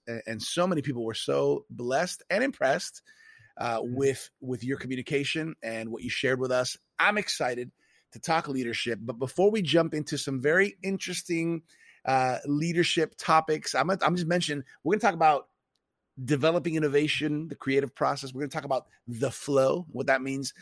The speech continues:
Speaker 1: And we're also gonna talk a little bit <laughs> about a challenge nowadays, which is the political polarization that's happening even amongst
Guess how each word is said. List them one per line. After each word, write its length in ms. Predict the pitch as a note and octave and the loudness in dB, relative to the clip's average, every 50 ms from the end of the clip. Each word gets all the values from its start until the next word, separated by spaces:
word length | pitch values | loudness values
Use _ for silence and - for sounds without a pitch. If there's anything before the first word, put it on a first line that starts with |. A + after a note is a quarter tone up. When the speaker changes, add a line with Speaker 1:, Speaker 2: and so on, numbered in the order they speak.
| - - - - _ - | -20 -20 -20 -20 _ -8
Speaker 1:
And 80 | - | -2
we're 120 | B2+ C#3+ D#3+ | 2 2 4
also 200 | A#3 A3+ - D#4 | 2 2 0 -2
gonna 120 | G3+ F3+ | -2 0
talk 240 | D#3 F#3 E3 - - | 2 2 2 2 2
a 40 | D#3 | 0
little 200 | D3+ E3 G3+ G3+ | 2 4 4 4
bit 100 | A#3+ A#3 | 4 2
<laughs> 380 | A3+ G3+ - - - - - - | 2 0 -4 -8 -12 -14 -4 -2
about 280 | G#3+ - - F3+ - - - - D#3 D#3+ E3 D#3 - - - | 0 2 2 0 0 0 -8 -16 -16 -16 -16 -16 -10 -8 -6
a 80 | - | -4
challenge 580 | C3+ - - G#3+ F3+ G#3 G#3 G3 F#3 F#3 E3+ D#3+ | -2 2 2 4 6 6 6 6 4 4 2 2
nowadays, 400 | E3 D#3 D#3 D3 D3+ D3+ D#3 C#3+ | 2 2 4 4 4 2 2 2
which 180 | C#3 D3 - C3+ | -2 -4 -4 -4
is 100 | C3+ A#2+ | -4 -6
the 60 | A2+ | -4
political 400 | - C#3+ C#3+ D#3+ D#3 E3 - D#3 | -4 0 0 2 2 2 0 0
polarization 600 | C3+ D3 D3 D3 C#3+ C#3 C3 C3+ C#3+ C#3+ - C#3 | 2 4 6 6 8 6 6 6 4 2 2 0
that's 140 | B2+ B2+ - | -4 -2 -2
happening 320 | D3+ C#3 C#3 D3 C3+ C3+ - | -2 -2 -2 -2 -6 -8 -4
even 180 | F#3 F#3 F#3+ | 0 2 4
amongst 680 | F3+ E3 D#3+ D#3+ E3+ F#3+ G3+ G3 - - - - - - | 4 4 4 4 4 4 2 2 -2 -4 -6 -10 -14 -16